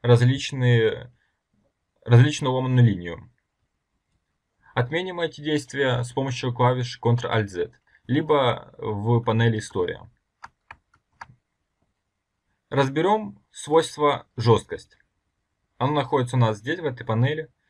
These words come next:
И на данной кисти у нас сейчас стоит жесткость нулевая.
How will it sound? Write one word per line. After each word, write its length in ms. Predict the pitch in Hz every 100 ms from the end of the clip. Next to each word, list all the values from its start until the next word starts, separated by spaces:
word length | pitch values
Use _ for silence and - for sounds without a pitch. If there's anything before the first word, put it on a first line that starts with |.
| _ _
И 100 | 135
на 140 | 131 131
данной 500 | 185 196 190 - 147
кисти 340 | 185 165 -
у 60 | 135
нас 200 | 143 -
сейчас 120 | 135
стоит 220 | 135 139
жесткость 400 | 131 135 - -
нулевая. 500 | 127 123 110 85